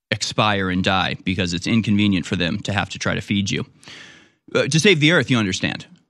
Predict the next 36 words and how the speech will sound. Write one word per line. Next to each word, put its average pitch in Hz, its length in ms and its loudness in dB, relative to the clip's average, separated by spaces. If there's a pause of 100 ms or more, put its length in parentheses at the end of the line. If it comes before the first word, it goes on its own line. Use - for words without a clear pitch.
(120)
'cause 147 160 4
every 143 600 4 (840)
weather 131 380 2
event 139 400 0 (320)
is 110 400 0 (160)
inextricably 123 800 2 (100)
related 117 460 2
to 120 160 2
the 107 120 2
existence 113 520 0
of 95 60 -6
humans 123 420 2
on 127 120 2
the 127 60 4
planet, 135 380 2
so 123 100 -2
we 110 60 2
have 107 120 0
to 110 120 0
eradicate 101 480 0
the 90 80 -6
humans. 92 440 0
I 135 60 -6
think 127 160 0
everybody's 90 320 -2
up, - 120 -4 (280)
up - 100 -6
to - 60 -8
date 90 160 0
on 90 140 0
that. 113 180 2 (920)
Uh, 151 140 2
finally, 190 340 4
we 156 100 4
have 143 80 0
this. 151 260 4